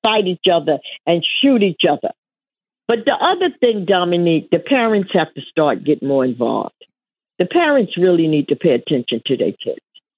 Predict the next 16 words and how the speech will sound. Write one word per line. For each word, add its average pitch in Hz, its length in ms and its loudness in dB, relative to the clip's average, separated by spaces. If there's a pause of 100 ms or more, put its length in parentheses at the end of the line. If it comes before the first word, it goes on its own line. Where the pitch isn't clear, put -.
(340)
And, 175 180 0
and, 202 260 2
and 202 260 0
I 247 160 0
really, 277 720 4
you 247 240 2
know, 233 340 2
blame 190 440 2
these 190 240 0
parents, 127 420 -2 (360)
a 139 80 0
lot 147 320 2
of 127 180 -6
them. 104 200 -4 (600)
They're 156 160 2
not 202 480 2